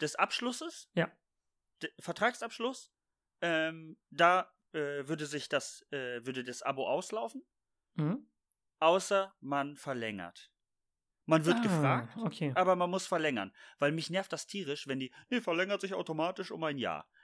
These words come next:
Speaker 1: Ja, ich weiß, das ist ein Geschäftsmodell, das funktioniert, weil Leute das vergessen. Aber dann sind Leute genervt.
Speaker 2: Das ist richtig, meistens, ja.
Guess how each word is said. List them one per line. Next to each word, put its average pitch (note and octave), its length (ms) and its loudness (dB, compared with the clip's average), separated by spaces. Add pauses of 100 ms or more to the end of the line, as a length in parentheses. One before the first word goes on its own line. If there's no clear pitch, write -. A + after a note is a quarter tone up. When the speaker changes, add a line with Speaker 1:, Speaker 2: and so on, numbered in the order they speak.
(100)
Speaker 1:
Ja, D#3 300 4
ich D3 140 -4
weiß, D#3 280 4
das C#3 200 -2
ist - 120 -8
ein D3+ 80 -8
Geschäftsmodell, C#3+ 640 -4
das C#3 140 -2
funktioniert, C3 540 -6
weil A#2+ 120 2
Leute A#2+ 260 2
das A2+ 180 -6
vergessen. G2+ 460 -4 (220)
Aber B2 180 2
dann B2 160 4
sind A#2+ 160 -6
Leute A2 260 -4
genervt. F#2+ 600 -8 (180)
Speaker 2:
Das E3+ 340 -8
ist D3+ 120 -10
richtig, D#3+ 300 -6
meistens, E3 380 -6
ja. - 180 -10